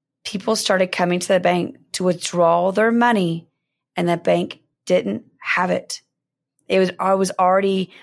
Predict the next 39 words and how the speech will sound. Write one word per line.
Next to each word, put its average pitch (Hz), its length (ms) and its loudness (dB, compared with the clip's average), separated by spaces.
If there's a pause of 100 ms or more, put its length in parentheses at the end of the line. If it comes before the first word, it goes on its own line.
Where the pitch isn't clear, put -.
(140)
loaned 190 540 2
out, 180 380 0 (140)
invested 190 520 -2
in - 60 -4
other 190 160 0
places. 185 400 -4
They 185 200 4
had 180 200 -2
placed 226 240 -2
it 247 120 0
in 180 160 -2
bad 170 240 0
investments 175 680 -2
also, 294 540 0 (1120)
and 202 120 0
they 208 60 2
didn't 208 220 -2
have 220 140 -4
the 226 80 2
money. 190 440 -2 (600)
And 190 80 0
again, 185 300 0
there 185 160 4
is 190 120 0
so - 240 2
much 226 240 -2
more 220 140 2
complexity 185 640 -2
to 214 80 -8
this, 220 220 0
so 214 120 0
please 185 260 -2
understand 202 460 0
this 170 140 -4
is 165 60 -2
a 170 60 0
very 165 480 0 (540)
high-level 175 580 2
view, 170 460 0